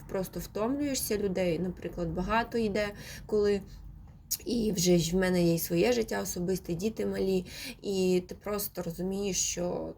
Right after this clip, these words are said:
ну, треба день хоча б два побути без людей, без нікого, там десь на природі.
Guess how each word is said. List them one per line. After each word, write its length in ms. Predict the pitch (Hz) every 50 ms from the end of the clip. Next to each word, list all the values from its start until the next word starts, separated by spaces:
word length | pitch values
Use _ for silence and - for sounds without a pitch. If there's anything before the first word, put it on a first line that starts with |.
| - - -
ну, 140 | 196 185
треба 300 | 185 - 196 196 170 180
день 320 | 170 151 165 185 185 185 175
хоча 340 | - - 175 - - 175 165
б 100 | 160 147
два 480 | 165 151 160 180 175 175 180 175 175 -
побути 420 | 165 160 160 170 185 190 180 -
без 380 | 156 143 165 165 160 160 - -
людей, 460 | 165 180 170 151 170 196 196 202 202
без 220 | 175 151 160 - 165
нікого, 540 | 160 175 170 - 202 208 208 196 190 185
там 320 | 180 - 185 190 170 160 151
десь 220 | 156 156 165 -
на 80 | 170 170
природі. 600 | - - 170 180 185 214 240 240 214 202 190